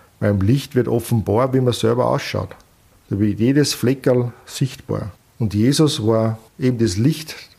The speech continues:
der Menschen damals, wie er gelebt hat, und ist er für uns heute noch genauso das Licht.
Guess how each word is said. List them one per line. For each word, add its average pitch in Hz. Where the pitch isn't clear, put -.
der 120
Menschen 117
damals, 123
wie 110
er 107
gelebt 107
hat, 135
und 123
ist 127
er 131
für 131
uns 135
heute 143
noch 123
genauso 127
das 107
Licht. 95